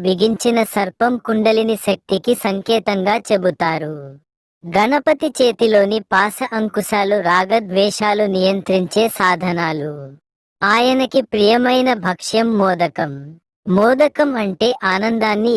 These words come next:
ఇచ్చేది. గణపతి కృప వలన ఆనందఫలం లభిస్తుంది. గణపతి పూజా విధానంలో మరొక ముఖ్యమైన ప్రక్రియ దోర్బికర్ణం, అంటే చేతులతో చెవుల్ని పట్టుకోవడం.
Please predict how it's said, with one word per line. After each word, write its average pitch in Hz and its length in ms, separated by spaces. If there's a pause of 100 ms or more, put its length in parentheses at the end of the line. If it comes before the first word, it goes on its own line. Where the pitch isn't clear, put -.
ఇచ్చేది. 160 520 (560)
గణపతి 269 760
కృప 240 220 (140)
వలన 185 300 (180)
ఆనందఫలం 214 840
లభిస్తుంది. 170 720 (460)
గణపతి 285 560
పూజా 233 400 (120)
విధానంలో 185 640 (180)
మరొక 220 340 (100)
ముఖ్యమైన 226 600 (140)
ప్రక్రియ 165 440 (500)
దోర్బికర్ణం, 190 840 (760)
అంటే 220 360 (160)
చేతులతో 233 600 (140)
చెవుల్ని 214 440 (100)
పట్టుకోవడం. 170 800